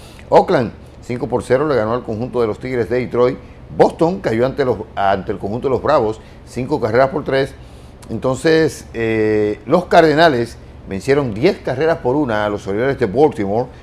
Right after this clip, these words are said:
mientras que Kansas le ganó a Minnesota ocho carreras por dos. Eh, bueno, esos fueron los resultados de la actividad de ayer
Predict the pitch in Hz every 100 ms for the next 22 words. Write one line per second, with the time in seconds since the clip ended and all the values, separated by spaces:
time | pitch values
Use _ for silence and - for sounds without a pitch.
0 | - 90 107 131 147 - 95 151 151 117
1 | 110 90 - - - - - - 73 98
2 | 120 107 98 - 104 101 110 98 101 110
3 | 127 113 110 - - - - - - 90
4 | 92 95 92 92 92 90 87 - - -
5 | - 120 117 98 120 101 127 135 110 113
6 | 92 80 110 135 107 92 - 87 87 110
7 | 113 92 110 139